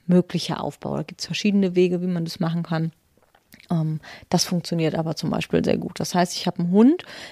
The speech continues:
der schon mal ganz kurz an die Hand stupst. Ähm, das marker ich und er kriegt auch das Futterstückchen aus dieser Hand. Und dann wird das noch ein paar Mal hintereinander gemacht, sodass der wirklich ziemlich zuverlässig schon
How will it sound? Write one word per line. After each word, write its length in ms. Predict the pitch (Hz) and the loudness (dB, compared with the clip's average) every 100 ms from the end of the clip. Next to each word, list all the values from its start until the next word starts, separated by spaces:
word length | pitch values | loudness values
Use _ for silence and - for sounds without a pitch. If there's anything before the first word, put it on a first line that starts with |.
| - - | -12 2
der 340 | 185 180 220 - | 4 4 2 -4
schon 220 | - 190 | -4 0
mal 120 | 175 | 0
ganz 260 | 175 214 - | 2 0 0
kurz 480 | - 202 202 - - - | 0 2 0 -6 -12 -2
an 120 | 190 | 0
die 140 | 175 | 0
Hand 140 | 151 151 | -2 -4
stupst. 520 | - - - - - _ - - - - - | -6 -8 -10 -16 -16 _ -20 -18 -20 -12 0
Ähm, 460 | 175 175 170 175 _ _ _ - | 2 4 2 -2 _ _ _ 2
das 220 | 226 - | 2 4
marker 400 | 220 202 - 302 | 4 4 2 2
ich 300 | 359 494 - - - | 4 2 0 -14 -12
und 140 | 214 196 | -8 -6
er 60 | |
kriegt 280 | 175 247 - | -4 -4 -4
auch 100 | 185 | -4
das 160 | - - | -2 -6
Futterstückchen 760 | - 233 294 - 311 - 311 | -4 -2 -2 0 -4 -4 -4
aus 220 | 269 226 | -2 -2
dieser 340 | - 247 262 262 | 0 0 2 2
Hand. 340 | 277 427 - _ - - - - - - | 2 0 -8 _ -20 -20 -20 -20 -20 -6
Und 220 | 202 196 | -2 0
dann 340 | 185 185 185 - | 2 0 -4 -8
wird 140 | - | -4
das 140 | 151 | -2
noch 80 | 156 | -2
ein 100 | 156 | -4
paar 180 | - 165 | -2 -2
Mal 100 | 165 | -2
hintereinander 580 | 160 170 190 277 339 311 | -4 -4 0 2 4 2
gemacht, 360 | 285 277 277 | 2 2 0
sodass 280 | - 202 196 | 0 0 2
der 140 | 180 170 | 0 0
wirklich 320 | 190 214 - | 0 -2 -2
ziemlich 280 | 330 370 - | 0 0 -2
zuverlässig 640 | 269 - 220 190 - 247 | -2 2 2 2 0 -4
schon 280 | - 214 | 0 2